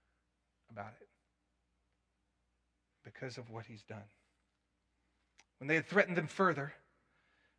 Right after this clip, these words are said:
they let them go, finding no basis on which they might punish them on account of the people,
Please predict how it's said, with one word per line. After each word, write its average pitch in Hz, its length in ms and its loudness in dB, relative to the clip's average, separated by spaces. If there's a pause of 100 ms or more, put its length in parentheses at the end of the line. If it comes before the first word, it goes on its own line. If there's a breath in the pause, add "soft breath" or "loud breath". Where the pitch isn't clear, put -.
(140)
they 139 80 -2
let 160 300 2
them 170 160 4
go, 160 260 6
finding 160 480 2
no 165 220 8
basis 170 560 4
on 147 160 2
which 143 180 -2
they 143 140 0
might 139 240 -2
punish 123 320 -6
them 117 160 -14 (600)
on 127 60 -10
account 143 240 -4
of 135 60 -10
the 135 40 -12
people, - 300 -8